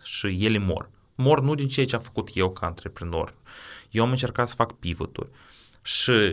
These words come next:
cinci ani la rând eu am plătit la stat, bine mersi, milioane.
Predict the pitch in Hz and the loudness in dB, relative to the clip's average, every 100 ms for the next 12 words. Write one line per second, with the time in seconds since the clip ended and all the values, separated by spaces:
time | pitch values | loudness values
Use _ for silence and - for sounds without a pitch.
0 | 90 - - 202 180 151 113 104 123 156 | 0 0 2 4 4 2 2 2 0 -2
1 | 147 143 135 123 143 - 107 - 147 127 | -2 -2 -2 -4 -4 -2 -4 -2 -2 -2
2 | 123 127 120 - - - - 160 160 104 | -4 -2 -2 -2 -2 -6 -6 2 4 4
3 | 82 | 0